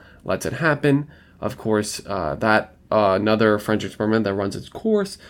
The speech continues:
Napoleon's defeated, and there's the, the Bourbon res-, restoration, uh, which occurs in about, uh, eighteen fourteen, where he, uh, Lafayette becomes a, a member of the Chamber of Deputies, uh, a position that is basically his last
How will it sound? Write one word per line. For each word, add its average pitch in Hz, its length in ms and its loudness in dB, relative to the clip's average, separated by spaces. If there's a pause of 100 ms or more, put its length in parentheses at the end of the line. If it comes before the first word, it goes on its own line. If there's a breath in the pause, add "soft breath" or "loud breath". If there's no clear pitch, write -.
(120)
Napoleon's 110 460 4
defeated, 110 580 0 (240 loud breath)
and 104 180 0
there's 95 260 0
the, 82 320 -2
the 95 120 -4
Bourbon 101 340 -2
res-, 87 300 -4
restoration, 165 880 0 (320 loud breath)
uh, 104 220 4
which 101 160 0
occurs 104 360 0
in 98 80 -2
about, 95 300 0
uh, 92 100 -2
eighteen 92 320 -4
fourteen, 147 720 0 (360 loud breath)
where 113 180 2
he, 107 640 -2
uh, 95 220 0
Lafayette 101 500 0
becomes 101 380 -4
a, 90 220 -6 (200)
a 80 240 -4
member 104 320 -2
of 95 100 -6
the 78 200 -8
Chamber 95 360 -2
of - 140 -12
Deputies, 156 680 0 (420 loud breath)
uh, 92 460 0
a 117 80 -4
position 120 400 2
that 104 340 0
is 117 220 -4
basically 117 340 2
his 110 160 -6
last 120 380 -2